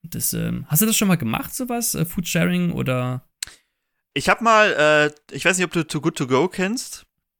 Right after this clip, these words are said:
Speaker 1: Ja, hab ich von gehört.
Speaker 2: Heißt, so heißt es, ne? Genau, da
Speaker 1: Mhm.
Speaker 2: kannst du dich so, ähm,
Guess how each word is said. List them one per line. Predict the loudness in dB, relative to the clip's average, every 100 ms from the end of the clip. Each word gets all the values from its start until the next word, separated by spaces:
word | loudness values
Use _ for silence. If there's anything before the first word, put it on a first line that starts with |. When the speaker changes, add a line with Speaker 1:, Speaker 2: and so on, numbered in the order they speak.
| -14
Speaker 1:
Ja, | -4 -2 0
hab | -2
ich | -4
von | -2
gehört. | -2 -2
Speaker 2:
Heißt, | -4 -6 -4
so | 0
heißt | 2 0
es, | -2
ne? | -4 -4 -6 _ _
Genau, | 2 4
da | 4
Speaker 1:
Mhm. |
Speaker 2:
kannst | 2 0
du | -2
dich | -2 -2
so, | 0 2 4 2 2 -2
ähm, | -4 -6